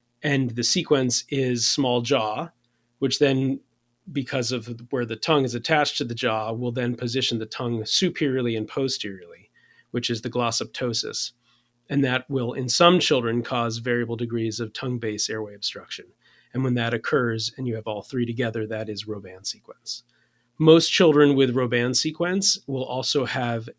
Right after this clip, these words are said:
a cleft palate, and that cleft palate is not caused by a transcription factor gone awry or anything like that. It is a downstream effect, almost the fourth part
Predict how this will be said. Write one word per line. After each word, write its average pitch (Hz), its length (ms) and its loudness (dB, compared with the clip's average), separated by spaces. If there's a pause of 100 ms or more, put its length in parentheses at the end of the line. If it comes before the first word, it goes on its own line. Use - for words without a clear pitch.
a 117 400 -4
cleft - 340 -8
palate, 135 440 -6 (600)
and 139 220 2
that 135 160 2
cleft 135 260 -2
palate 127 380 0
is 127 220 -2
not 123 340 -2
caused 117 680 -4
by 110 500 -2 (720)
a 135 240 0
transcription 127 680 0
factor 131 340 0
gone 123 280 0
awry 110 500 2 (140)
or 127 160 -4
anything 120 320 -4
like 110 180 -6
that. 113 320 -4
It 131 140 -6
is 120 180 -4
a 135 120 -6
downstream 127 600 -2
effect, 110 460 -8 (240)
almost 123 340 -4
the - 80 -6
fourth 139 440 0
part 110 300 -6